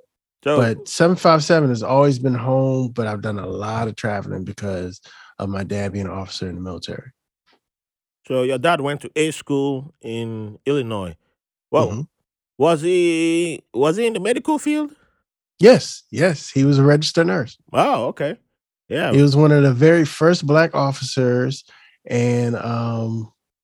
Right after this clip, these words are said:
Speaker 2: yeah, he was a registered nurse. He was a lieutenant commander when he retired.
Speaker 1: Oh, nice,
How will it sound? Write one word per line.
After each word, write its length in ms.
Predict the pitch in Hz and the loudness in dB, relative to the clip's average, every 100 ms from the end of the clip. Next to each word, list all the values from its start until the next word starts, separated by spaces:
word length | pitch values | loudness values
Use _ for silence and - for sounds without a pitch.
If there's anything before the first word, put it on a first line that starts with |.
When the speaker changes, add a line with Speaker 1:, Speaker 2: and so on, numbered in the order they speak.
| _ _ _ - | _ _ _ -6
Speaker 2:
yeah, 300 | 127 165 110 107 | 0 0 0 -8
he 60 | |
was 140 | 107 113 | -8 -4
a 60 | |
registered 400 | 117 127 127 131 | -2 -2 -4 -2
nurse. 220 | 139 123 | -2 -2
He 80 | - | -4
was 160 | 117 117 | -4 -2
a 40 | |
lieutenant 440 | 117 113 135 127 117 | -4 -2 -2 -2 -2
commander 380 | 127 123 113 | -2 -2 -2
when 120 | 104 107 | -6 -8
he 180 | 107 - | -12 -12
retired. 460 | - 107 104 104 - _ - | -12 -10 -10 -12 -16 _ -12
Speaker 1:
Oh, 140 | 247 | -12
nice, 420 | 180 - 160 90 | -10 -12 -14 -16